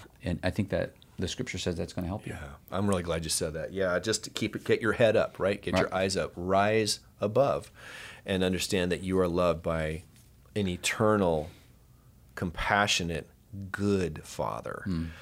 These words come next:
Speaker 2: Um, so just to kind of conclude here for today, we got one last question, and this, this is a, it's a very serious question. We, this is actually submitted by, uh, a friend of mine who's lost her husband, um, a couple of years ago,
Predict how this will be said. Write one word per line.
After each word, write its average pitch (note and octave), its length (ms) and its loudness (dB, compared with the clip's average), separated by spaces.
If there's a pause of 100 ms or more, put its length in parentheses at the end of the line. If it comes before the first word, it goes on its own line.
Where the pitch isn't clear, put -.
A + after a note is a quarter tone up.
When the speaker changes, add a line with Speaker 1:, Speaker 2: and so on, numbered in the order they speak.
(320)
Speaker 2:
Um, F2 400 -2 (160)
so C3+ 420 8 (380)
just C#3+ 200 2
to F3+ 80 4
kind D#3 220 4
of B2+ 60 -4
conclude A2 420 2
here G2 180 2
for F#2 160 0
today, E2+ 240 2
we F#2 100 0
got F2+ 200 4
one G2+ 240 4
last G2 240 4
question, E2 420 0
and E2 120 0
this, C3+ 260 4
this A2 260 -2
is A#2+ 220 4
a, E2+ 320 4 (580)
it's - 120 0
a A2 60 6
very G#2 220 6
serious G#2+ 500 6
question. G2+ 500 4
We, F#2+ 180 0
this F#2+ 180 0
is F#2+ 60 2
actually G2 260 4
submitted F#2+ 560 2
by, E2+ 300 0
uh, D#2+ 240 -4 (120)
a F2 60 -8
friend G2 220 0
of A2 60 2
mine A#2+ 260 2 (360)
who's F2 540 -4 (480)
lost F#2 340 2
her E2 80 0
husband, A2 540 0
um, E2 360 -6 (120)
a E2+ 80 -10
couple - 280 -6
of F#2+ 60 0
years A2 200 2
ago, C#3+ 320 4